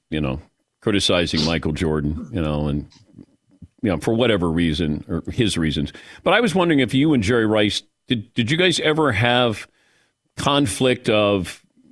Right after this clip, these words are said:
you know, who was getting most attention or who deserved the most attention? Like, did you, did you have any ego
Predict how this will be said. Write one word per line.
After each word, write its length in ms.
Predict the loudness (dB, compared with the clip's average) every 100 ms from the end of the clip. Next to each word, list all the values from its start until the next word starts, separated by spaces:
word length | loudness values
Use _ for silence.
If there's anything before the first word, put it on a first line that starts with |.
| _ _ _ -6
you 80 | 0
know, 100 | 2
who 140 | 2
was 160 | 2 0
getting 420 | 0 2 4 2
most 260 | 2 0 -2
attention 540 | 0 2 2 0 0
or 80 | 2
who 140 | 2
deserved 500 | 2 2 2 2 2
the 40 | 2
most 260 | 0 0 -2
attention? 460 | -2 0 0 0
Like, 160 | 0 0
did 180 | 0 2
you, 160 | 0
did 300 | 0 -4 0
you 120 | 0 -2 -8
have 260 | 0 2 4
any 160 | 2
ego 680 | 2 2 2 4 4 2 0